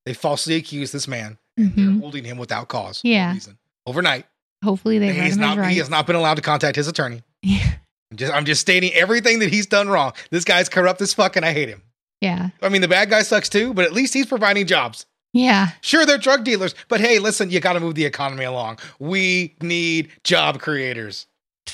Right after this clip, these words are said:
Speaker 2: According to Pedro, we need more meth
Speaker 1: I'm,
Speaker 2: on the
Speaker 1: I'm trying to
Speaker 2: streets.
Speaker 1: put the other sheriff back in charge.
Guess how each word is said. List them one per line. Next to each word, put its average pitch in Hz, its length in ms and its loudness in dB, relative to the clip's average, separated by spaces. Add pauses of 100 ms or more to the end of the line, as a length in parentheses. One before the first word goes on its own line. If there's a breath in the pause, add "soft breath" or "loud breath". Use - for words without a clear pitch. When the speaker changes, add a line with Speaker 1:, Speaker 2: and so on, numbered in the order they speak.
Speaker 2:
According 226 420 4
to 196 60 0
Pedro, 214 420 2
we 196 140 6
need 202 240 4
more 196 260 4
meth 185 240 4
Speaker 1:
I'm, 175 60 0
Speaker 2:
on 175 60 -2
the 165 100 -2
Speaker 1:
I'm 311 60 -6
trying 311 180 0
to 262 80 0
Speaker 2:
streets. - 60 -14
Speaker 1:
put 226 160 2
the 175 60 0
other 175 120 2
sheriff 180 340 0
back 147 240 0
in 147 80 -4
charge. 127 400 -2